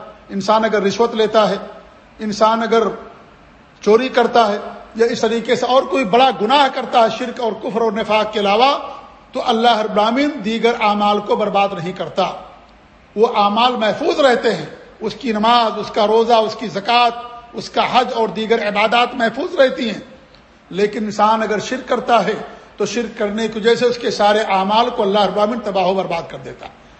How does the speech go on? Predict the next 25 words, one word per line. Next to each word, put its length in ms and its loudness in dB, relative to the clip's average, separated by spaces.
نہ 100 0
اس 160 2
کی 100 -4
نماز، 500 2
نہ 80 -2
اس 220 -2
کا 120 2
روزہ، 400 6
نہ 40 -4
اس 180 -8
کا 260 0
حج، 120 0
نہ 80 0
اس 220 -2
کی 140 -4
عبادت، 720 0
کوئی 300 6
اس 200 -6
کا 140 2
عمل 180 0
قبول 440 0
نہیں 100 -4
کیا 180 -2
جائے 320 -2
گا۔ 120 0